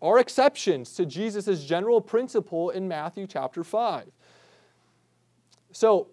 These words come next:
what this teaches us, that ninety-eight percent of our interactions with fellow Christians within the church should not entail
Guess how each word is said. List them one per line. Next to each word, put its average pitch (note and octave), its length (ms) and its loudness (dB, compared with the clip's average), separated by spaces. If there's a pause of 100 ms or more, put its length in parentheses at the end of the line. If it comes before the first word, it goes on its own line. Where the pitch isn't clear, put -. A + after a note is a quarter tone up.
(140)
what G#3 220 -4
this A#3+ 140 -2
teaches G#3+ 380 -4
us, C3 240 -4
that - 220 -8 (280)
ninety-eight A#3 640 -2
percent E3 640 -6
of D3+ 80 -8
our E3+ 120 -6
interactions E3 960 -4 (320)
with E3 220 -4
fellow E3+ 360 -6
Christians C3 640 -10
within D3 220 -12
the C#3 100 -8
church - 400 -10
should E3 220 -8
not F3+ 400 -6
entail D3 580 -10